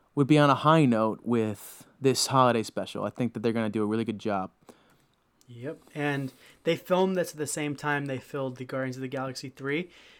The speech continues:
Speaker 2: Uh, so, yeah, they filmed them back to back, which makes sense, 'cause <laughs> why do it and then come back later to do the holiday special, which makes no sense.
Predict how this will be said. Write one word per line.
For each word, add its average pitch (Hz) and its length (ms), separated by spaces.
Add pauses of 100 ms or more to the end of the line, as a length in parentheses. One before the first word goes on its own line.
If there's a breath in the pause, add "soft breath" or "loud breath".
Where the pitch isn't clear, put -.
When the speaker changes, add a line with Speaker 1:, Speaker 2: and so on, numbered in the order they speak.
(140 soft breath)
Speaker 2:
Uh, 135 320
so, 131 760 (260)
yeah, 135 220
they 131 120
filmed 151 300
them 131 120
back 127 300
to 135 80
back, 127 480 (360 soft breath)
which 170 180
makes 185 240
sense, 127 400
'cause 127 340 (580)
<laughs> 170 460
why 151 280
do 151 260
it 151 80
and 143 100
then 139 80
come 143 180
back 131 220
later 131 200
to 127 60
do 131 180
the 127 180 (340 soft breath)
holiday 135 340
special, 123 400
which 120 180
makes 127 200
no 127 100
sense. 127 360